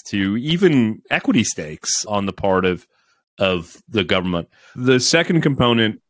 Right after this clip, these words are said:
of a modern supply side agenda would be about unblocking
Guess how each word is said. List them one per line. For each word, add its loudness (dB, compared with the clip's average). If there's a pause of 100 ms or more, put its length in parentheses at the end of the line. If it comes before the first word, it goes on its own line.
of 2
a 2
modern 2
supply -2
side 0
agenda 2 (500)
would 0
be 4
about 0 (580)
unblocking 0